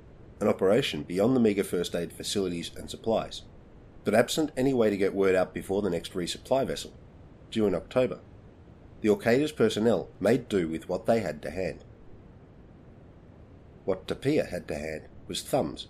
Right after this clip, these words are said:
and nothing else, but he survived the surgery without anaesthesia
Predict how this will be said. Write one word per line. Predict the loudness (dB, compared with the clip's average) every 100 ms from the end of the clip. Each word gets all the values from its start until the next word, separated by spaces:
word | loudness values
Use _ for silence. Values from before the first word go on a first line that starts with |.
| -10
and | -6
nothing | -6 -4 -4
else, | -4 -6 -14 -18 -20 -20 -12
but | -4
he | -4
survived | -2 2 2 0
the | -4
surgery | -2 -2 -2 -4 -4
without | -2 0 0 0
anaesthesia | 0 0 -4 -2 -2 -2 -6